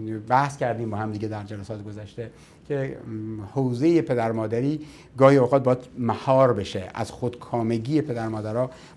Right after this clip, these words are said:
باید حقوق کار جلوگیری کنه که سبب آسیب جدی نشن و از طرف دیگه سرپرستان شایسته برای کودک باشن، به خصوص در حوزهٔ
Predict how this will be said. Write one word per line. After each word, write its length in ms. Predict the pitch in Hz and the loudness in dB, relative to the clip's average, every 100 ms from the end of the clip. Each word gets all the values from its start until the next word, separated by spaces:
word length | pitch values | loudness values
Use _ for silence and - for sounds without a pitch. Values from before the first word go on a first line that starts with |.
| 123 | -2
باید 360 | 120 117 131 131 | 2 4 4 2
حقوق 500 | 117 127 120 117 110 | -6 -8 -6 -6 -6
کار 360 | - 131 131 127 - - 117 | -2 -2 -2 -6 -18 -16 -4
جلوگیری 520 | 127 123 120 120 139 | 2 4 4 4 2
کنه 260 | 139 120 | 2 -2
که 180 | 113 123 | -2 -2
سبب 360 | 113 107 113 127 | -2 -4 -4 -4
آسیب 640 | - 117 - 160 131 120 | -4 -6 -4 -4 -4 -4
جدی 380 | 113 110 101 139 | -4 -4 -2 -2
نشن 340 | 143 147 175 | -2 -2 0
و 40 | 143 | 0
از 200 | 120 - | -2 -2
طرف 200 | 123 147 | -6 -4
دیگه 260 | 143 160 165 - - | 0 0 0 -8 -20
سرپرستان 720 | - 127 117 127 117 - 165 175 | -8 -6 -4 -6 -8 -6 -6 -6
شایسته 640 | - 117 113 110 - 156 | -6 -4 -2 -2 -2 -2
برای 200 | 104 98 | -2 -4
کودک 380 | - 95 101 - | -8 -12 -14 -14
باشن، 340 | - - - - - - - | -16 -16 -18 -20 -20 -20 -2
به 100 | 202 | 0
خصوص 460 | 208 190 - 190 - | 0 -6 -8 -8 -2
در 160 | 123 | -2
حوزهٔ 540 | 110 123 113 151 165 | -2 -4 -2 0 0